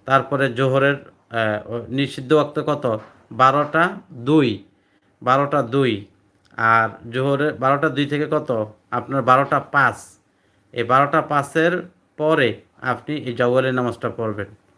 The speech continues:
বারোটা পাঁচের পরে। এরপর জোহরের ওয়াক্ত, আসরের ওয়াক্ত,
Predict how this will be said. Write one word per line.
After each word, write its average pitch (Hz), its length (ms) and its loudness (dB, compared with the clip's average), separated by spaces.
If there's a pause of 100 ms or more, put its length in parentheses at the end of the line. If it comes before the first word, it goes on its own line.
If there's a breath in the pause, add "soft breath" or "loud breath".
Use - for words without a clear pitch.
(140)
বারোটা 139 380 2
পাঁচের 151 440 0
পরে। 120 420 -2 (400 soft breath)
এরপর 131 320 -2
জোহরের 135 320 -2
ওয়াক্ত, 131 420 -2 (100)
আসরের 127 320 -4
ওয়াক্ত, 123 340 -4